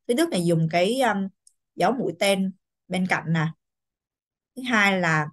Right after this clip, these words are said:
bấm trực tiếp vào tất cả các câu hỏi đó ở thanh câu hỏi và di chuyển bằng các tab ở các mỗi phần như thế này. Rồi.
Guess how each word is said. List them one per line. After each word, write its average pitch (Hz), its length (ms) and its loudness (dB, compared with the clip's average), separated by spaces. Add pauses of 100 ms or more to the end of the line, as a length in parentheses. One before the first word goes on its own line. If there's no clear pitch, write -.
bấm 233 240 -2
trực - 120 -2 (100)
tiếp 330 160 0 (120)
vào 170 300 -2 (200)
tất 269 120 -6
cả - 140 -4
các 254 140 -6
câu 202 120 -4
hỏi 196 220 -6
đó 202 140 -2
ở 180 200 -4
thanh 196 180 -6
câu 185 120 -6
hỏi 214 380 -6 (460)
và 165 100 -2
di 190 260 -2
chuyển 175 200 -2
bằng 175 160 -4
các - 160 -12
tab 240 180 0 (760)
ở 156 120 -10
các 226 140 -6
mỗi 185 260 -4
phần 175 200 2
như 175 80 -2
thế 190 100 -6
này. 190 220 0 (3000)
Rồi. 165 300 4